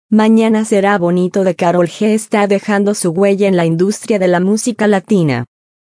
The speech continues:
Convirtió a Karol en la primera latina en alcanzar el primer puesto de la lista Billboard doscientos con un álbum en español.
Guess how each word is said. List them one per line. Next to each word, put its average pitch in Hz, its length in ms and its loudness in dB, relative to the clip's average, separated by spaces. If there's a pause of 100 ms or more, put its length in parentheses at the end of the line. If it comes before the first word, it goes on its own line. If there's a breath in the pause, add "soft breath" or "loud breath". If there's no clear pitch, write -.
(100)
Convirtió 180 600 0
a 170 60 0
Karol 196 440 0
en 180 140 0
la 165 80 0
primera 196 500 0
latina 190 400 0
en 180 80 0
alcanzar 165 680 -2
el 190 120 -2
primer 185 480 0
puesto 226 420 -2
de 214 140 0
la 214 100 2
lista 240 420 0
Billboard 180 520 0
doscientos 190 720 -2
con 185 180 -2
un 190 160 0
álbum 208 320 2
en 196 140 0
español. 196 580 0